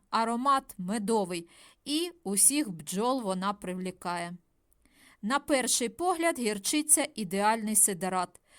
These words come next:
Швидко сходить, стрімко наростає, накопичує зелену масу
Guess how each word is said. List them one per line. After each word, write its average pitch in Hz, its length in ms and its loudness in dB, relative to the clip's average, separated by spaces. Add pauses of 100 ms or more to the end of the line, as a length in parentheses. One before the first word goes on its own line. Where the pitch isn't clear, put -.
(120)
Швидко 330 540 -2
сходить, 262 720 2
стрімко 330 560 -2
наростає, 247 800 4 (280)
накопичує 302 760 0
зелену 240 440 2
масу 240 560 4